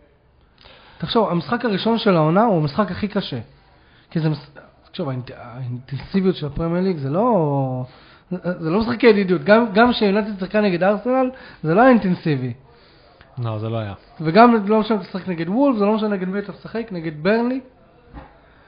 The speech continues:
Speaker 1: האינטנסיביות של הפרמייר ליג היא לא, היא לא אותו דבר,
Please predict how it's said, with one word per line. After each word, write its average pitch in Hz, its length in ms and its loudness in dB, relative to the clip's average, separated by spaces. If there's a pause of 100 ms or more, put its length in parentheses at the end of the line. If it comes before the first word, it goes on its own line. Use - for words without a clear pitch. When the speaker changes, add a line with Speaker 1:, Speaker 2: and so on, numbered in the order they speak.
(200)
Speaker 1:
האינטנסיביות 170 560 0
של 190 80 2
הפרמייר 196 340 4
ליג 180 120 2
היא 160 80 0
לא, 180 340 4
היא 165 120 2
לא 180 80 6
אותו 170 340 4
דבר, 202 400 4